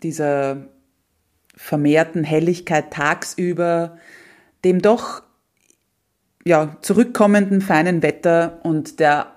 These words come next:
aufblühenden Natur zu verdanken ist. Während ich das sage, schaue ich auf den wunderschönen Baum, der vor meinem Fenster steht und grad zu blühen angefangen hat. Und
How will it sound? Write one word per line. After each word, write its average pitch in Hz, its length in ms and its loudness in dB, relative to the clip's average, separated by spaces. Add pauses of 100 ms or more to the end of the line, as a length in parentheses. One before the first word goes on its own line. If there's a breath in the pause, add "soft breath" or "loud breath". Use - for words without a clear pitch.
(100)
aufblühenden 190 1040 0
Natur 175 480 -2
zu 202 100 -10
verdanken 131 540 -6
ist. 202 440 -6 (1000 soft breath)
Während 147 360 -2
ich 160 140 -6
das - 220 -8
sage, 139 380 -6
schaue 147 380 -4
ich - 320 -14
auf 139 340 -8
den 143 280 -6
wunderschönen 156 920 -6
Baum, 151 640 -4 (540 soft breath)
der 147 140 -8
vor 147 280 -6
meinem 147 380 -4
Fenster 151 360 -10
steht 196 460 -8
und 156 240 -6
grad - 520 -10 (560)
zu - 140 -10
blühen 185 260 -2
angefangen 165 560 -2
hat. 175 260 -8 (1300 soft breath)
Und 175 680 0